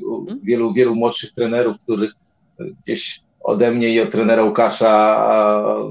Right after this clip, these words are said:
Speaker 1: być może czerpią jakieś wzorce, a są też bardzo, bardzo fajnymi i dobrymi trenerami, więc to jest cały system, który, ale chętnie,
Speaker 2: Zespół,
Speaker 1: chętnie
Speaker 2: zespół, zespół,
Speaker 1: przede
Speaker 2: bo w
Speaker 1: wszystkim
Speaker 2: zespole,
Speaker 1: musi być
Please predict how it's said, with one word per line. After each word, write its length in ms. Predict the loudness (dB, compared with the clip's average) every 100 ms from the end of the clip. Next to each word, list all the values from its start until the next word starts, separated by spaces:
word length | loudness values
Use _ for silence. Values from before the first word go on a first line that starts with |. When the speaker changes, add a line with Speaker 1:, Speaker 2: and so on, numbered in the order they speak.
| -14 _ _ -14
Speaker 1:
być 180 | -8
może 220 | -4 -4 0
czerpią 340 | 2 2 0
jakieś 300 | -2 -2 -4
wzorce, 520 | 2 2 2 -2 -4 -6 _ _ _ -6
a 100 | -4
są 160 | -2
też 220 | -2 -2 0
bardzo, 320 | 0 0 2
bardzo 320 | 2 2 -2
fajnymi 460 | 0 0 2 0 0
i 60 |
dobrymi 800 | 0 0 0 0 -2 -6 -6 -6 -4
trenerami, 500 | 0 2 0 -2 -2
więc 220 | -4 -4
to 60 |
jest 160 | -8 -2
cały 240 | 0 0 0
system, 480 | -4 -6 -6 -8
który, 340 | -6 -2 -2 -2 _ _
ale 180 | 2 2
chętnie, 340 | 2 0 2
Speaker 2:
Zespół, 340 | 4 4 2 0
Speaker 1:
chętnie 380 | -2 -2 2 2
Speaker 2:
zespół, 460 | 2 -2 -2 -2 -6 -18
zespół, 520 | -12 -2 -2 0 2
Speaker 1:
przede 160 | 4 6
Speaker 2:
bo 60 |
w 40 | 4
Speaker 1:
wszystkim 240 | 2 0 2
Speaker 2:
zespole, 140 | 2 2
Speaker 1:
musi 160 | 0
być 360 | -2 -4 -6